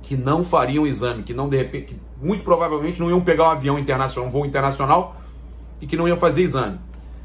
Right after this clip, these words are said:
Essas trinta mil pessoas fazem exame e a gente identifica aí cem pessoas com, infectadas. Essas cem pessoas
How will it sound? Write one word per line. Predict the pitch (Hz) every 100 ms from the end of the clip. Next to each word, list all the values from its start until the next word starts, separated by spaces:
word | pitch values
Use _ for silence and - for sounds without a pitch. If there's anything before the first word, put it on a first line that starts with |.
| - - - - - -
Essas | 120 139 131
trinta | 147 170 165
mil | 156
pessoas | 151 135 147 139
fazem | 143 143 143
exame | 131 139 151
e |
a | 151
gente | 156 147
identifica | 156 151 - 147 139
aí | 135
cem | 139 151 156
pessoas | 151 135 143 139
com, | 139 139 135 117 107 101 - - -
infectadas. | 135 139 139 - 113 104 90 - - - - - - - - - -
Essas | 117 135 127
cem | 165 151
pessoas | 151 - 147 156 143